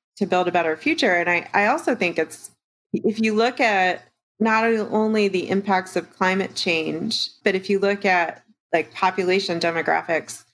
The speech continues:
Africa is really where it's at. Like, you know, that there's, they already have proportionally many more young people than in other regions of the world. And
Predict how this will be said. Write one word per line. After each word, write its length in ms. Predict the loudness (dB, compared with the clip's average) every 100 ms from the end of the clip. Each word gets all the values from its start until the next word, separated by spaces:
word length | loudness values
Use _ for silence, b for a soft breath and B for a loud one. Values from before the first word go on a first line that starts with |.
| _ _ -2
Africa 640 | 0 0 0 2 2 2
is 260 | 2 -2 0
really 240 | 2 2
where 220 | 2 2
it's 180 | 2 0
at. 280 | 0 0 0
Like, 420 | 0 0 -4 -16 _ _ -2
you 100 | 0
know, 180 | 2 2
that 240 | 0 -2 _ -2
there's, 240 | 0 0
they 260 | -2 0 2
already 340 | 2 2 2
have 360 | 0 2 2 0
proportionally 720 | -4 -2 0 0 -2 0 2
many 300 | 2 2 2
more 200 | 0 0
young 280 | 0 0 -2
people 640 | 0 -2 0 0 0 -4 _ -2
than 460 | 0 -2 -6 -10 -14 _ -2
in 160 | 0
other 320 | 2 2 0
regions 480 | 0 0 0 -2 -2
of 160 | -4 -2
the 100 | 0
world. 680 | 2 2 2 0 -4 -10 -20 _ _ _ _
And 440 | 0 2 0 -2